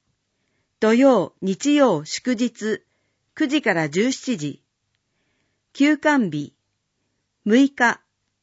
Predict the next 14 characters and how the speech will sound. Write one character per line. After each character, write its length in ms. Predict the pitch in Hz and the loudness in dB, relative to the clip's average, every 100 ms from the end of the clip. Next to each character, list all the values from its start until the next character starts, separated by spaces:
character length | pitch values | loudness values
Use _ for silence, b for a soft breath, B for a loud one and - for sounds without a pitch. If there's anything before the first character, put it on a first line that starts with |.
| - | -6
十 240 | 285 311 | 0 0
四 240 | 220 160 - - | 0 -2 -6 -6
日、 220 | 185 - _ _ _ _ _ - | -4 -4 _ _ _ _ _ -6
二 60 | 214 | -6
十 160 | - - | -6 -6
日、 240 | 247 226 - _ _ _ _ - | -2 -2 -4 _ _ _ _ 0
二 160 | 302 | 2
十 240 | 269 240 175 | 2 0 -2
七 240 | - 233 | -6 -2
日、 500 | 220 202 - 185 - _ _ _ _ | -2 -2 -6 -10 -10 _ _ _ _
三 320 | 294 311 269 | 0 2 2
十 240 | 196 156 | 0 -2
一 240 | 143 139 220 | -2 -4 -2
日。 440 | 196 - 170 - | -2 -6 -12 -12